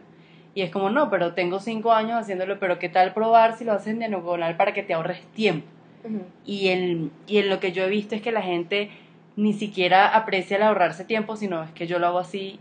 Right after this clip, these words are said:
Speaker 1: y es así como se debe hacer. Entonces, yo creo que hay que invitar a la gente a que la flexibilidad y apertura a los cambios no es por imponernos, o como yo quiero imponer una nueva idea porque llegué yo, sino simplemente decir,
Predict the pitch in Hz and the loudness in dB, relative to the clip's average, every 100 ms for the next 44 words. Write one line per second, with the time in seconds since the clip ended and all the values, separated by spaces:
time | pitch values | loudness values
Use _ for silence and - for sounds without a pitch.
0 | - 160 156 156 170 165 170 165 165 135 | -10 -8 -6 -6 -6 -6 -6 -8 -8 -8
1 | 139 143 165 - - - - - - - | -8 -6 -8 -10 -18 -20 -20 -20 -18 -8
2 | 180 190 190 - - 202 196 208 208 208 | -4 -4 -8 -14 -8 -6 0 0 2 2
3 | 208 208 226 - - 190 175 196 202 220 | 2 2 0 0 0 0 0 -4 -4 0
4 | 180 175 202 185 165 185 185 202 190 - | 2 2 0 -2 -2 -2 -2 -4 -6 -8
5 | 185 185 185 190 - 196 175 170 165 165 | 0 0 2 -6 -4 -6 0 2 6 8
6 | 175 190 175 165 165 - 160 165 196 - | 8 6 2 -2 -6 -6 -4 -2 -2 -2
7 | 165 165 170 185 185 - - - - 180 | 0 0 0 -2 -4 -12 -20 -20 -16 -4
8 | 196 214 208 - 240 240 220 208 185 185 | 2 2 2 2 2 4 2 2 4 6
9 | 170 160 196 - 175 175 170 160 180 180 | 4 2 -4 -6 -10 -6 -4 0 0 2
10 | 214 226 214 175 165 196 208 208 202 214 | 0 0 0 0 0 0 0 0 0 0
11 | 226 202 165 160 214 190 185 185 165 175 | -4 -6 -6 -2 -2 -2 -4 -8 -8 -8
12 | 175 180 180 202 196 - 185 208 | -6 -6 -6 -6 -6 -6 -8 -8